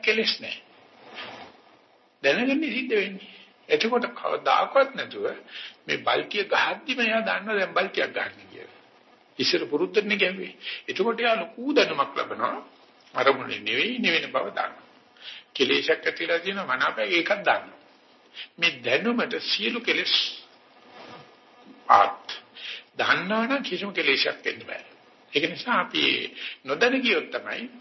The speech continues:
මේ තේ අවිද්‍යාවනේ ලොකුම අකුසලේ.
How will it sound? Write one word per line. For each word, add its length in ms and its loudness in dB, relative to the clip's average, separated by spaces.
මේ 180 -6
තේ 400 2
අවිද්‍යාවනේ 680 -2
ලොකුම 260 4
අකුසලේ. 520 2